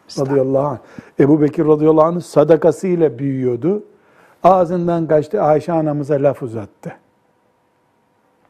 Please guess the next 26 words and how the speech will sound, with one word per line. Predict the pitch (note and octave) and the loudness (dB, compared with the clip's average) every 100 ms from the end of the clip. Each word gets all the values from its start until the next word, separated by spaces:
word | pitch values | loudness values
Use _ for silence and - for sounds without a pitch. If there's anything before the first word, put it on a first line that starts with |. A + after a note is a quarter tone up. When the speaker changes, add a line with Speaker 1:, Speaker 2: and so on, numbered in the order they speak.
| _ _ | _ _
Speaker 2:
Belki | G3 G#3 D#3+ F3 C3 | 6 6 2 -8 -2
dağ | D#3 F#3 F3 - | 2 2 2 0
erir, | D#3+ E3+ F#3 C#3+ | -2 2 0 -2
su | - G3+ | -6 0
olurdu | E3+ E3 F3 D3+ C3+ | 0 2 -2 -4 -8
zannederdim | A#2+ D3 E3 E3 D#3 E3 D#3+ G#3 F3 C3+ | 0 0 2 0 2 0 0 -2 -4 -6
de, | A2 _ _ _ _ | -10 _ _ _ _
Mıstah | E3+ G#3+ - A3+ D#3+ - | 2 2 4 2 2 2
böyle | G#3+ G#3+ F#3+ | 2 4 2
bir | |
hata | F#3 F#3 G3 F3+ | 0 0 2 2
yapar | F#3 A3 | 0 -2
zannetmezdi | F3+ G3+ G#3 G#3 G#3+ G#3+ - D#3 | -2 -2 -2 -4 -4 -6 -6 -10
insan. | A2 - A2+ _ _ _ _ _ | -10 -14 -20 _ _ _ _ _
Ama | G#3+ G3+ G3+ | 0 0 -2
insan | A#3+ F3 G3 F3+ | -4 -2 -4 -2
değil | F3+ G#3 F3 | -2 -4 -4
misin? | C#3 B2 A3 A3 _ _ _ _ _ _ | -8 -10 -12 -14 _ _ _ _ _ _
İşte | F#3+ D3 | -4 2
dağ | E3 A3 G#3+ | 2 4 0
su | E3+ A#3 | -4 -6
olur | A3 G#3 G#3 F#3 | -2 0 -2 -4
zannedersin, | F#3+ F#3+ F#3+ F3 F#3 D#3 F3+ F#3 | -2 -2 -4 -4 -4 -6 -8 -8
o | F#3+ | -4
zannetmezsin, | G#3 G3+ F#3 F3+ F3+ F3 - D4+ | -2 0 -2 -4 -4 -6 -8 -2
oldu. | C4 D#3 A#2+ G#2+ | 0 0 -4 -14